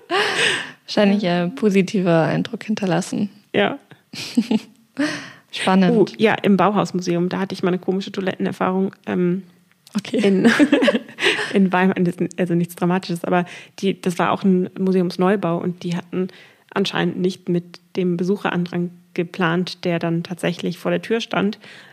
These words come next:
Speaker 2: Ähm, und da gab es eine Toilette oder zwei, also es waren so unglaublich wenig für die, äh, Tausende, Hunderte, ich weiß nicht, wie viele Besucher
Speaker 1: Mhm.
Speaker 2: die am Tag hatten.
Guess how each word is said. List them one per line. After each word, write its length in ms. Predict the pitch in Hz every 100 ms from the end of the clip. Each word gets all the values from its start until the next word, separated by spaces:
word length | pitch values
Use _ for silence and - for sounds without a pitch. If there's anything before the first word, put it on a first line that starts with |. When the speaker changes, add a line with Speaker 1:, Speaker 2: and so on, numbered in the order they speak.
| _
Speaker 2:
Ähm, 300 | - 190 180 - _
und 140 | 196 185
da 80 |
gab 200 | 190 -
es 240 | 220 - - _ _
eine 420 | 208 220 240 254 262 _
Toilette 360 | - 214 240 269
oder 180 | 247 -
zwei, 400 | - - 196 226
also 120 | -
es 140 | 202 196
waren 240 | 196 202 -
so 140 | - 202 _
unglaublich 600 | - 262 311 233 233 214 -
wenig 460 | 220 220 214 - -
für 360 | - 196 196 202 - - _ _ -
die, 180 | 196 196
äh, 260 | - -
Tausende, 460 | - 202 220 233 226
Hunderte, 320 | 214 214 214
ich 140 | 208 -
weiß 100 | 208
nicht, 160 | 196
wie 60 | 202
viele 220 | - 196
Besucher 480 | 190 190 226 233 214 -
Speaker 1:
Mhm. 220 | 208 196 202
Speaker 2:
die 60 |
am 120 | 196 196
Tag 320 | 202 196 -
hatten. 280 | - 202